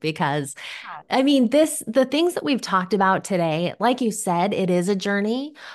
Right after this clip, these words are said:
Speaker 1: but if we can put this into practice, the more we practice it and keep learning it and keep doing it, like, the better we're going to be as moms and just at life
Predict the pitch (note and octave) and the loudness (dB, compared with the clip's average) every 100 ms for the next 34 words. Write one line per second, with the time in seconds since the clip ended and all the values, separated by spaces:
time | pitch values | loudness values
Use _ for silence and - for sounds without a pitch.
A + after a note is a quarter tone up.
0 | - - F3+ - A3 G3+ F3 - - A3+ | -18 -10 -6 2 4 4 2 -2 2 2
1 | A3 G#3 B3 C#4+ D4+ - C#4 C4 A#3+ G#3+ | 2 0 2 2 2 -4 -4 -2 0 2
2 | F#3 A3 G3 G#3 G#3 F#3 E3 E3 D#3+ D3+ | 0 0 0 0 0 -2 -2 -4 -4 -6
3 | D3 - F#3+ G3+ G3+ G#3 A3+ A3 F#3+ - | -6 0 2 4 4 4 4 4 2 2
4 | A3 G3+ G3+ F#3 G3 D3+ D#3+ D#3 A#3 A3+ | 2 2 0 -4 -2 -2 -2 -2 -2 -2
5 | G3+ G3 F#3+ F3 A2+ E3+ - - A3+ A3 | 0 2 2 0 0 -4 -4 -2 -2 0
6 | G#3 G3+ G3+ F#3 D#3+ - B3 B3 G#3+ G#3 | 2 4 4 2 0 0 0 0 2 2
7 | A3 C4 C4 C4 A3+ G#3+ G#3 G#3 F3+ F#3+ | 2 0 -2 -2 2 2 0 0 -2 0
8 | F#3+ F#3+ F#3+ - - - G#3+ G#3 G3+ G#3 | 0 0 -4 -16 -12 -2 0 2 2 4
9 | G#3 G#3+ A3 - G#3 A#3+ B3+ C4+ - E3 | 4 2 0 0 0 0 0 0 2 0
10 | F3 - | 0 -4